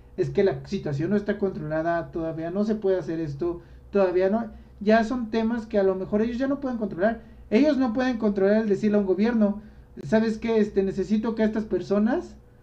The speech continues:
lo, lo, los dejes entrar o los dejes salir". Entonces, el, el mismo caso lo tuvo, este,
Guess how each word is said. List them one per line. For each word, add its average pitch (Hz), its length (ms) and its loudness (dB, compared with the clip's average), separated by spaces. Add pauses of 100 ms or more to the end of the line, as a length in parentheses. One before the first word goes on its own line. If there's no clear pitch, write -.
(320)
lo, 170 960 0
lo, 180 180 0
los 180 200 0
dejes 214 240 0
entrar 202 440 0
o 190 100 4
los 180 160 0
dejes 202 260 0
salir". 202 400 0 (640)
Entonces, 190 580 0 (340)
el, 208 340 6
el 208 300 6
mismo 220 280 4
caso 247 260 0
lo 233 140 -2
tuvo, 214 500 2
este, 151 880 -4